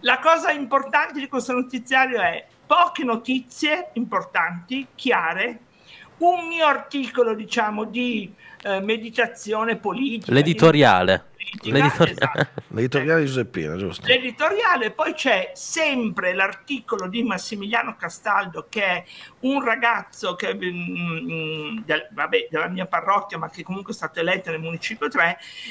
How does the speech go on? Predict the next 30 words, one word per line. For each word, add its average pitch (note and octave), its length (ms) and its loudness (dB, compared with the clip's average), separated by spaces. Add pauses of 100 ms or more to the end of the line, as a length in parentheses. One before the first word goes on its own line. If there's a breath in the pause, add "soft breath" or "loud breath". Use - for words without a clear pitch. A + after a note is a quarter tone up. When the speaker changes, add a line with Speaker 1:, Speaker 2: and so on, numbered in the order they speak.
(120)
Speaker 1:
e C#4 160 -2
che B3+ 280 4
ci, C4 440 -2
mm, A3+ 360 -2 (100)
ci B3+ 240 -2
dà C#4 220 4
sempre C#4 500 -2
degli A#3+ 260 -2
spunti B3+ 640 -4
estremamente A3+ 720 -2
utili G#3+ 500 -6
di, G#3+ 300 -2 (380)
eh, G3+ 200 -2
conoscenza B3+ 960 2
di G#3+ 160 -12
che A3+ 180 -6
cosa A#3 260 0
sta - 160 -6
facendo G3+ 380 -8
il G3 60 -6
Municipio F#3+ 600 -6 (260 loud breath)
in A#3 140 -2
questo A#3+ 320 -6
momento. E3+ 480 -8 (320 loud breath)
Speaker 2:
Mm. G#2 60 -10 (120)
Speaker 1:
Ma F4 200 4
poi, D4+ 320 4 (340)
come A#3+ 260 2
vi A#3 120 -4
dicevo D#4+ 640 -4